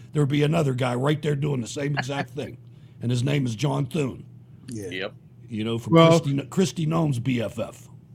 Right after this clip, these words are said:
Speaker 3: Well, well, Mitch McConnell came out yesterday and said, basically said, actually close to say it, but he said it,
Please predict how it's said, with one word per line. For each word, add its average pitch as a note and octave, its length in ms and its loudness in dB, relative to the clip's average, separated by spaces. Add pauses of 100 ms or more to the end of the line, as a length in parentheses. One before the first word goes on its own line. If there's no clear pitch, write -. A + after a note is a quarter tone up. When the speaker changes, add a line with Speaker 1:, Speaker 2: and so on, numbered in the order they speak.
(220)
Speaker 3:
Well, C#3+ 280 4 (120)
well, C#3+ 220 2
Mitch F3 320 4
McConnell E3+ 380 -2
came E3 200 2
out E3+ 100 -2
yesterday C#3+ 540 -2
and C3+ 200 -4
said, C3+ 360 -2 (1160)
basically G3 520 6
said, A#2+ 440 -4 (840)
actually C#3 540 2 (100)
close E3+ 340 0
to A2 80 -8
say G#2 220 -12
it, A#2 160 -12 (240)
but A2 120 -8
he G#3+ 80 -8
said G#3+ 260 -8
it, - 120 -12